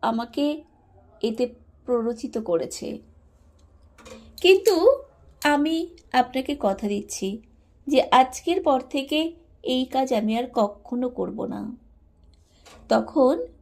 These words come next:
গুরু শিষ্যকে বললেন, কোনো সমস্যা নেই, তবে এটা মনে রাখবেন যে আমরা যেমন লোকের সাথে সঙ্গ রাখি,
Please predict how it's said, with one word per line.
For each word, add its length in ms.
গুরু 220
শিষ্যকে 560
বললেন, 600
কোনো 280
সমস্যা 500
নেই, 300
তবে 340
এটা 360
মনে 280
রাখবেন 580
যে 280
আমরা 380
যেমন 480
লোকের 680
সাথে 680
সঙ্গ 540
রাখি, 440